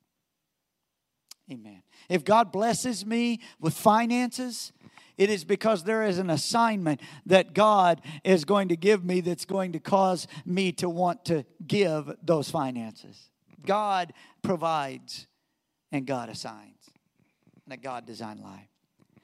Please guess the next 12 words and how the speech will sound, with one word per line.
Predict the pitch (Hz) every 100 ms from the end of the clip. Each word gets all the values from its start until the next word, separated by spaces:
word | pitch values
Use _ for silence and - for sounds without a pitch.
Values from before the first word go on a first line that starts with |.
| - -
A | 190
God-designed | 190 233 262 247 220 233 233
life | 226 202 180
is | 196 151
never | 175 214 233
static. | 170 - 254 214 151 - _ _ _ _ _ _ _ _ _ _ _ _ -
It | 165
is | 143 -
ever-changing. | 170 175 185 - 147 120 104 107 _ _ _ _ _ _ _ _ _ _ _ _ _ _ _ _ _ -
We | 180 247 240
are | 220
not, | 226 269 277